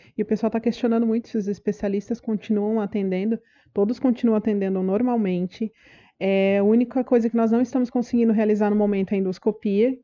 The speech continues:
que o doutor Alexandre não tá conseguindo fazer aqui por conta da reforma. Mas, além disso, nós temos cardiologista,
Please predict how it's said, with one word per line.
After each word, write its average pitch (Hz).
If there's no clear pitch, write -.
que -
o 180
doutor 180
Alexandre 180
não 185
tá 180
conseguindo 185
fazer 185
aqui 185
por -
conta 190
da 185
reforma. 202
Mas, 214
além 220
disso, 208
nós 196
temos 180
cardiologista, 214